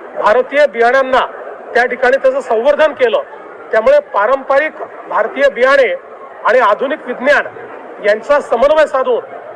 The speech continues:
वातावरणातल्या बदलामध्ये चांगल्या पद्धतीचं पीक येईल अशा प्रकारची बियाणे तयार करणं, अशा प्रकारचे वाण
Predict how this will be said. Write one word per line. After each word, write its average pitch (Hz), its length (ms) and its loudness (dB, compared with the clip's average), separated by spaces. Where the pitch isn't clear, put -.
वातावरणातल्या 262 760 2
बदलामध्ये 247 680 2
चांगल्या 226 320 0
पद्धतीचं 262 720 0
पीक 277 340 -8
येईल 269 220 2
अशा 269 260 2
प्रकारची 247 520 0
बियाणे 226 420 2
तयार 233 200 2
करणं, 233 380 2
अशा - 220 -2
प्रकारचे 240 480 0
वाण 233 160 2